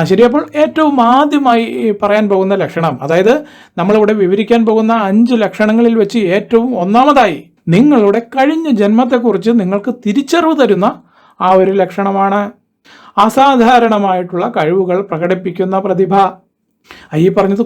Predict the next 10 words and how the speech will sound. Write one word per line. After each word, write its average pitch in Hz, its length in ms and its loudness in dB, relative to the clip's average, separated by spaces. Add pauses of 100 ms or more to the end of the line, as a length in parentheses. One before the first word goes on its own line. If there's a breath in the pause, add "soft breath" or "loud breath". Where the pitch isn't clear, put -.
കുറച്ചുകൂടി 285 580 0
ക്ലാരിറ്റിയോട് 220 540 0
കൂടി 185 200 0
പറഞ്ഞാൽ 156 340 -4 (640 soft breath)
നിങ്ങളുടെ 226 440 2 (100)
അച്ഛൻ 175 400 -2
വഴിയുള്ള 214 440 0
കുടുംബങ്ങളിലും 190 640 -2 (120)
അമ്മ 247 240 2
വഴിയുള്ള 208 320 0